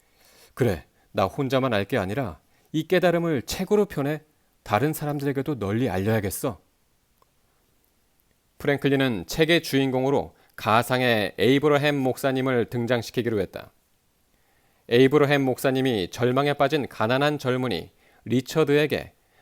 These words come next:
따뜻한 교훈의 말을 해주며 희망을 불어넣어주는 것이 책의 목표였다. 그 당시 사람들은 책을 사서 보는 일이 거의 없었기 때문에 프랭클린은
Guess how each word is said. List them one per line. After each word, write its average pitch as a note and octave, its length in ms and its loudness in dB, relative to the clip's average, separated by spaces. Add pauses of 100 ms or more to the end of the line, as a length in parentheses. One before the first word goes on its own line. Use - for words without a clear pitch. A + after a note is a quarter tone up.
(180)
따뜻한 A2+ 500 0
교훈의 C3 440 0
말을 C3+ 320 2
해주며 G#2+ 540 -2 (260)
희망을 D#3 440 0
불어넣어주는 A2 800 -2
것이 B2+ 380 -2
책의 C#3 300 -2
목표였다. F#2 720 -4 (1200)
그 C#3+ 100 -2
당시 D3+ 260 2
사람들은 D3 640 -2
책을 D#3 320 -2
사서 D#3 320 -2
보는 D#3+ 240 0
일이 D3 160 -2
거의 A#2+ 320 0
없었기 - 380 -4
때문에 B2 480 -2 (440)
프랭클린은 A2 640 -2